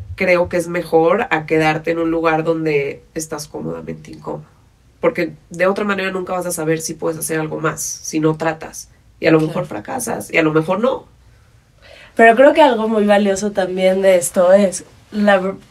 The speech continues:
Speaker 2: para mí el ejercicio, la brutal honestidad contigo mismo,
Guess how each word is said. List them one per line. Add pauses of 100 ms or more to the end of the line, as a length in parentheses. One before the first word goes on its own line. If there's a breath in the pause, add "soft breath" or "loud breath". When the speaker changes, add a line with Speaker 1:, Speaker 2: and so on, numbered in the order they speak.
(460)
Speaker 2:
para
mí
el
ejercicio,
la
brutal
honestidad
contigo
mismo,